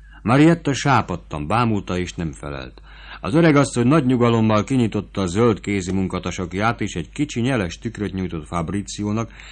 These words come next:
éppen akkora volt, mint egy tenyér. Fabrizio belenézett, tapogatta az arcát, "A szemem nem sérült meg, ez nagyon fontos, a fogait vizsgálta, nem törtek el." "De hát akkor mi fáj annyira?" kérdezte félhangosan. Az öregasszony felelt neki.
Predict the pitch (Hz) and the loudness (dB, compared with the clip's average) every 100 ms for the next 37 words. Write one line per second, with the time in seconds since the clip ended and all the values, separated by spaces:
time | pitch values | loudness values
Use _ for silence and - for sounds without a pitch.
0 | - - 170 147 113 139 123 110 113 110 | -10 0 0 2 -2 0 -2 -2 0 0
1 | 104 90 90 - 78 69 64 62 - - | -2 -4 -6 -8 -10 -10 -12 -16 -20 -20
2 | - - - - 127 139 185 175 143 95 | -20 -20 -20 0 2 4 4 2 2 2
3 | 82 143 131 127 110 107 - 104 92 80 | 2 2 4 2 2 -2 -2 -4 -4 -6
4 | - 71 73 92 98 - 92 92 - - | -8 -12 -6 -6 -6 -2 -2 -2 -8 -12
5 | 92 - 101 71 95 110 - 107 101 95 | -10 -4 -4 -4 -4 -4 -2 -2 -2 -4
6 | 98 90 85 92 80 69 98 95 - 87 | -4 -4 -4 -4 -6 -8 -8 -8 -6 -10
7 | - - - 69 113 107 104 90 95 90 | -12 -20 -18 -10 -6 0 0 0 -6 -4
8 | 90 92 87 80 78 85 - 80 - 78 | -2 -2 -2 -6 -6 -6 -4 -8 -8 -10
9 | 80 76 - - - - - 85 107 117 | -8 -10 -12 -20 -20 -20 -12 -4 0 0
10 | 120 120 143 170 - 85 80 73 80 71 | -2 -2 -2 -2 -2 -4 -4 -8 -8 -8
11 | 71 65 64 - - 95 82 - - - | -10 -12 -14 -16 -6 -6 -6 -10 -12 -8
12 | 80 67 71 67 - 62 62 - - - | -8 -8 -12 -12 -16 -18 -18 -20 -20 -20
13 | - - - - - - - 143 139 110 | -20 -20 -20 -20 -20 -18 -6 0 2 2
14 | - 98 90 92 90 85 85 82 82 | -2 -4 -4 -4 -2 -2 -4 -6 -8